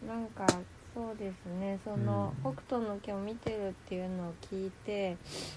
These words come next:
Speaker 1: 調べたら、やっぱり、めちゃくちゃなんか理不尽でしたね。確か、
Speaker 2: うんうん。
Speaker 1: その、境遇が、なんでそんなことされないかんねんみたいな。
Speaker 2: あれはその核、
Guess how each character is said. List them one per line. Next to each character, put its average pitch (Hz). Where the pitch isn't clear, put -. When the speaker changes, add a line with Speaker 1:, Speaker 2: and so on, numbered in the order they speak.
Speaker 1:
調 214
べ 214
た 175
ら、 175
や 175
っ 165
ぱ 233
り、 180
め 208
ち 269
ゃ 262
く -
ち -
ゃ 226
な 240
ん 240
か 170
理 185
不 208
尽 202
で 180
し -
た 165
ね。 180
確 139
か、 120
Speaker 2:
う 113
ん 107
う -
ん。 107
Speaker 1:
そ 175
の、 180
境 190
遇 202
が、 196
な 196
ん 220
で 233
そ 247
ん 254
な 247
こ 247
と 233
さ 185
れ 196
な 180
い 170
か 185
ん 180
ね 170
ん 160
み 160
た 160
い 151
な。 151
Speaker 2:
あ -
れ 285
は 285
そ 277
の 277
核、 302